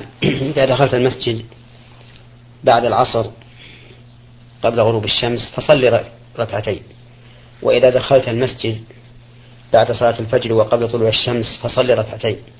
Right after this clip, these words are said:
وذلك لأن صلاة الركعتين لدخول المسجد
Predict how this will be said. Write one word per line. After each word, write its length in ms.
وذلك 540
لأن 600
صلاة 300
الركعتين 580
لدخول 380
المسجد 440